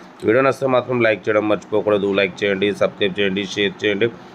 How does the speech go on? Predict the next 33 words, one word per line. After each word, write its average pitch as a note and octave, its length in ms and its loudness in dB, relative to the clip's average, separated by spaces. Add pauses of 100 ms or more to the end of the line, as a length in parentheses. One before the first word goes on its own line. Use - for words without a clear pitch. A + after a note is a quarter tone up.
(280)
మన A#2 180 2
కార్ C#3 220 2
కూడా C#3 140 2
ఏమైనా C3+ 200 2
ఉంటే B2+ 120 2
మన C3+ 100 4
WhatsApp A#2+ 360 2
నెంబర్ A#2+ 220 2
ప్లే A2+ 220 2
అవుతుంటుంది, A2 460 0 (320)
ఎయిట్ B2 260 2 (100)
టూ D#3 120 -2
ఫోర్ C#3 260 2
సెవెన్ B2+ 280 4
ఫైవ్ B2+ 360 2
జీరో A2+ 300 2
వన్ C3+ 200 2
త్రిబుల్ A#2 260 -4
సెవెన్ A#2+ 140 0
నెంబర్కి A2+ 240 0
పెట్టండి. A2+ 420 0 (300)
మిడిల్ A#2 180 2
క్లాస్ B2 200 4
ఒక A#2 120 -2
అందిద్దాం A#2 400 -2
మీకోసం. D3 440 0
రోజుకి C3 300 -2
నాలుగు A2+ 300 0
లేదా A2+ 220 2
ఐదు A2+ 100 -2
వీడియోలు A#2 180 -2
అప్లోడింగ్ A2 400 -2
అవుతుంటాయి. G#2+ 380 -4